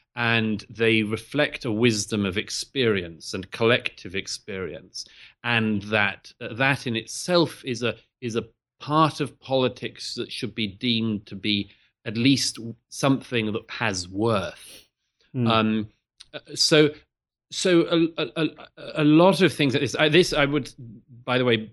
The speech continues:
Speaker 1: say, I mean, this is different to a considerable degree to a lot of American conservatism, and certainly to a lot of American republicanism.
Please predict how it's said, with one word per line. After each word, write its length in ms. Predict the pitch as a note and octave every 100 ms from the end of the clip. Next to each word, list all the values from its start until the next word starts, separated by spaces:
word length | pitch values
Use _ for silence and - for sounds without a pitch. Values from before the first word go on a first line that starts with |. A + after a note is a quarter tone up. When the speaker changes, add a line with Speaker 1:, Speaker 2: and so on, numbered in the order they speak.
| B2
Speaker 1:
say, 440 | - - E3 B2
I 80 | G2+
mean, 140 | A#2 A#2
this 160 | A#2+
is 140 | C3 A#2 _ _ _ - B2+
different 460 | F3 - D#3+ B2+ - _ _ _ _ -
to 80 |
a 40 | B2
considerable 400 | B2 - C#3+ C3
degree 260 | B2 C3 B2
to 120 | B2
a 20 |
lot 120 | B2
of 60 | A2+
American 640 | A2+ A#2 A2+ A2+ - A2
conservatism, 800 | - G#2 - D3 B2 G#2+ F#2+ G2+
and 100 | G#2
certainly 300 | C3 A2+ A2
to 80 | A2
a 20 |
lot 120 | A2
of 100 | G#2+
American 420 | G#2+ G#2+ G2+ G#2
republicanism. 880 | G2+ - _ C#3+ A2+ - G#2+ F#2+ -